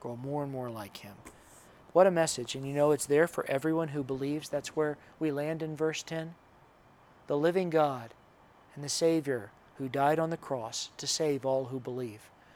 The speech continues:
You can become more godly by giving your life to Jesus Christ and trusting Him, by letting Him be your Savior, by committing yourself to the local church where there are people who will instruct you in the very simple labor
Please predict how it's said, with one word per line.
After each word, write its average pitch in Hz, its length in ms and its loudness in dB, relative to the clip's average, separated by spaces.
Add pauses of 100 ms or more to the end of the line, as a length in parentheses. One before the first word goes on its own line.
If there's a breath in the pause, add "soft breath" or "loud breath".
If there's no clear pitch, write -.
(200 soft breath)
You 175 160 -2
can 226 140 -4
become 139 420 -2 (380)
more 139 160 2
godly 139 440 0 (1160)
by 151 120 4
giving 160 300 0
your 151 100 2
life 151 300 2
to 135 100 -14
Jesus 147 420 0
Christ 170 440 0
and 135 80 -12
trusting 156 440 -4
Him, 160 220 -4
by 139 140 -4
letting 147 300 -2
Him 156 200 -4
be 156 140 2
your 151 180 0
Savior, 156 500 -2 (400 soft breath)
by 151 100 0
committing 151 440 -2
yourself 175 420 4
to - 80 -16
the 143 120 0
local 151 300 4
church - 480 0 (240 soft breath)
where 151 120 6
there 156 140 6
are 147 120 4
people 185 400 0
who 185 100 6
will 170 180 6
instruct 160 500 2
you 143 200 -2 (640)
in 147 100 -6
the 151 60 -4
very 151 240 4
simple 196 420 4
labor 143 400 2